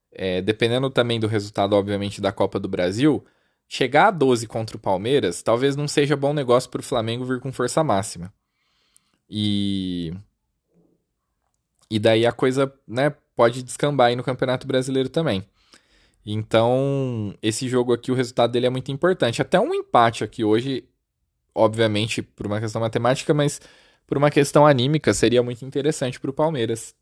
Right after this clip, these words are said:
por esse motivo que eu citei agora, né, de, de como que o, o Flamengo vai passar a encarar o Campeonato Brasileiro, porque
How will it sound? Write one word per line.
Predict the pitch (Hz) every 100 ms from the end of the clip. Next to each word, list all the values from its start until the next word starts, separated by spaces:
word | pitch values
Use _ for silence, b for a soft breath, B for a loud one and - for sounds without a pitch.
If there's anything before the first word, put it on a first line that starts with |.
| _ _ -
por | 123
esse | 117 -
motivo | 135 143 - 131 127
que |
eu | 135
citei | - 120 131
agora, | 139 123 98
né, | 92 92
de, | 98 95
de | 92
como | - 110 120
que | 135
o, | 131 123 B B B -
o |
Flamengo | 110 127 127 131
vai | 147
passar | 170 170 170 156 170 180 175
a | - -
encarar | 156 170 147 147
o |
Campeonato | 156 160 160 160
Brasileiro, | 156 170 196 202 127
porque | 110 107 110 104